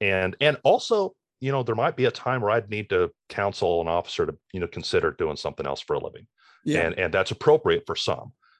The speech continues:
Speaker 2: Sure.
Speaker 1: but yeah, yeah.
Speaker 2: Yeah. Well, <clears throat> what about, um, you know, we talked a little bit about peer support programs, um,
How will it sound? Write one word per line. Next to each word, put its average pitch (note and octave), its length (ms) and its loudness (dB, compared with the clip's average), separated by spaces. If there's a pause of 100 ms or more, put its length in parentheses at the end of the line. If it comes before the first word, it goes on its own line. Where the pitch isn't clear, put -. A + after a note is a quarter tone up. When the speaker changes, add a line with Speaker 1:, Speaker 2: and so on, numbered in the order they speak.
(140)
Speaker 2:
Sure. D2+ 40 -10 (100)
Speaker 1:
but D2 240 0 (280)
yeah, - 180 -8 (460)
yeah. D3 120 -14
Speaker 2:
Yeah. C#3+ 200 -10 (1500)
Well, A3+ 440 6
<clears throat> - 40 2
what G#3+ 480 6
about, B3 300 2 (200)
um, F#3 640 4 (280)
you G3+ 120 -2
know, E3 40 2
we E3 120 0
talked G3+ 260 0
a F3 60 2
little F3+ 220 2
bit E3 160 2
about D3 280 2
peer D#3 260 -2
support F3 520 -4
programs, E3+ 920 0
um, D3 580 0